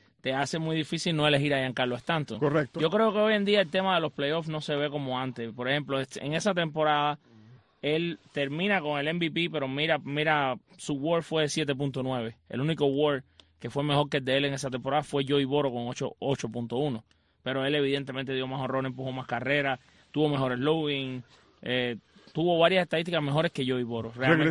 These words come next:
Speaker 2: Regresando, sí, al tema de Shohei Ohtani,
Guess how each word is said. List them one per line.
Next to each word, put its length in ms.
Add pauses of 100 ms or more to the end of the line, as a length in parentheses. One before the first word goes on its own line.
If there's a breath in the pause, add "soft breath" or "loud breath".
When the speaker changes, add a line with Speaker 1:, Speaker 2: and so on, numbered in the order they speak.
Speaker 2:
Regresando, 540 (260)
sí, 300
al 140
tema 280
de 140
Shohei 300
Ohtani, 320